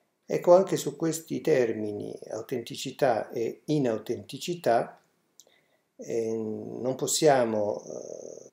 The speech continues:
dilungarci troppo, altrimenti il discorso diventerebbe appunto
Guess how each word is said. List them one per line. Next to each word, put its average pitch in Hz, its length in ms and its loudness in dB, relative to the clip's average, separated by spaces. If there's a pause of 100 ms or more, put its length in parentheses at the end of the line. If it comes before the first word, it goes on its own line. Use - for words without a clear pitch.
(260)
dilungarci 123 680 0
troppo, 123 560 2
altrimenti 117 800 -8 (640)
il 117 60 -8
discorso 117 640 -2
diventerebbe 113 680 -4
appunto 117 580 -12